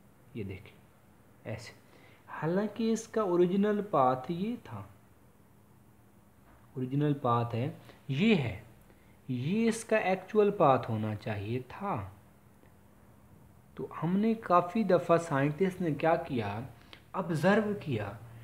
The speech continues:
कि light आती आती क्या हो गई, deflect हो गई। actual path ये है, actual path है, ये है, और ये है observed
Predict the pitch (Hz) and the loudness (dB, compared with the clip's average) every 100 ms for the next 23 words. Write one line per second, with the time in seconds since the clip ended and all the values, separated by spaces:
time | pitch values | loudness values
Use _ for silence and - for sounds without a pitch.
0 | - - - 135 131 135 170 180 - - | -20 -10 -2 2 4 6 6 4 -2 0
1 | 139 151 - 208 185 143 - 180 170 165 | 0 0 -2 0 2 0 0 -2 2 6
2 | 165 165 175 160 113 110 143 - - - | 8 8 6 4 2 2 -2 -8 -20 -20
3 | - 165 165 202 196 202 202 220 - 170 | -12 -4 0 0 2 2 4 4 0 0
4 | 143 117 113 - 139 139 - 202 196 196 | 0 2 -4 -4 -6 -6 2 4 6 8
5 | 190 190 185 214 214 123 95 - - - | 8 8 2 2 2 0 -4 -10 -20 -20
6 | _ - - - - - 117 113 113 143 | _ -20 -20 -20 -20 -14 -8 -8 0 0
7 | 135 127 110 110 - 104 113 151 - - | 2 4 4 2 -2 -10 -10 -12 -16 -14
8 | 139 185 165 107 - - - - 202 175 | -2 0 2 0 -6 -18 -20 -4 0 2
9 | 135 160 233 240 220 233 143 127 120 123 | 2 2 4 4 4 4 0 2 2 2
10 | 131 147 | 4 2